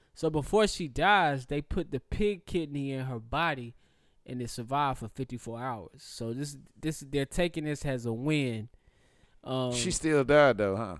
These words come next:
Speaker 1: No, no, no. She didn't have a kidney issue. She was just dying, and so they, she wanted to donate her body to science,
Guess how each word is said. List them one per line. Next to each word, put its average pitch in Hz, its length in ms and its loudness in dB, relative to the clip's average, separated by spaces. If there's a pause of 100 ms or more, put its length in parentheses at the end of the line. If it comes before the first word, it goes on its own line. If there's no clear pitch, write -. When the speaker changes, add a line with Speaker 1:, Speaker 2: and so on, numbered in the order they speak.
(320)
Speaker 1:
No, 202 180 8
no, 175 160 4
no. 120 60 0
She 240 180 -2
didn't 214 160 -2
have 202 180 4
a 151 60 -2
kidney 165 420 0
issue. 131 260 -6
She 190 160 -4
was 165 200 0
just 131 260 -8
dying, 160 720 0 (500)
and 139 140 -6
so 147 240 -2
they, 151 240 -4
she 180 240 -8
wanted 156 340 -4
to 135 120 -2
donate 147 440 0
her 135 120 -4
body 143 440 0
to 120 140 -12
science, 156 720 -6